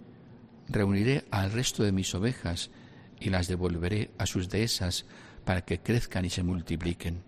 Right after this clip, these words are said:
Les pondré pastores que las apacienten. Ya no temerán, ni se espantarán, y ninguna se perderá".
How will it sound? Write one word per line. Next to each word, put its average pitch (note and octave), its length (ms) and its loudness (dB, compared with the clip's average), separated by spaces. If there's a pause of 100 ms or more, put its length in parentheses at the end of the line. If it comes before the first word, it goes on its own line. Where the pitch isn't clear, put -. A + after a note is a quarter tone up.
(1300)
Les F#2 160 2
pondré F#2+ 300 4
pastores G#2 500 2
que G2 120 0
las F#2 180 2
apacienten. F#2+ 760 0 (920)
Ya A#2+ 200 4
no B2+ 160 4
temerán, F#2 680 2 (440)
ni G2+ 160 2
se G2 140 2
espantarán, F2+ 920 0 (380)
y G#2 120 2
ninguna F#2 420 2
se - 160 -2
perderá". D#2+ 500 -4